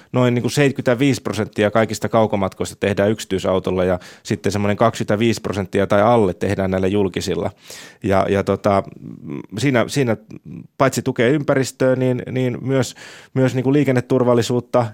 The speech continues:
ja, ja, äh, sitten suomalaista työllisyyttä, kun, kun valitaan joukkoliikenne ja sitten ehkäpä se, se,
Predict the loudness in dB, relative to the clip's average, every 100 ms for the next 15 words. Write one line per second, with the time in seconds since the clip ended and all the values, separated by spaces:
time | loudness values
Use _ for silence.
0 | 0 2 2 -2 -2 2 2 0 -6 -6
1 | -2 -2 -6 -12 -18 -14 -6 -4 -2 -4
2 | -6 -12 0 2 4 2 0 2 2 2
3 | -2 -2 -4 -4 -4 -2 0 2 2 2
4 | 2 0 0 0 0 0 2 0 -2 -10
5 | -12 -6 -4 -6 -4 -4 -2 -4 -2 -2
6 | -4 _ -14 -6 -4